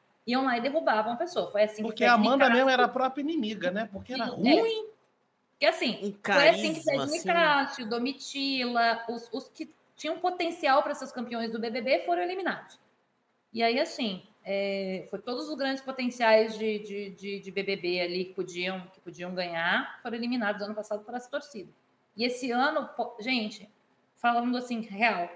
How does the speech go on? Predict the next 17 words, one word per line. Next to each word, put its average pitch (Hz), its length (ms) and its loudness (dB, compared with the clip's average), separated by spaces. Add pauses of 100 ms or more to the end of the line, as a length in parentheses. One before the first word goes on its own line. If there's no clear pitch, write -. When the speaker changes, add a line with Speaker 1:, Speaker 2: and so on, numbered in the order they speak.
(1400)
Speaker 1:
Vanessa 240 560 2
Lopes, 233 380 2
por 202 160 -4
exemplo, 202 240 -8
que 214 60 -6
é - 20 -10
tiktoker, 185 640 -12 (280)
tá? 185 280 -14 (560)
Ela 185 160 -4
tem 220 180 -4
um 269 160 0
fandom 247 540 -4
gigantesco 262 720 -2
e - 20 -10
chatíssimo 294 1000 -2
no 190 120 -8
Twitter. 170 420 -8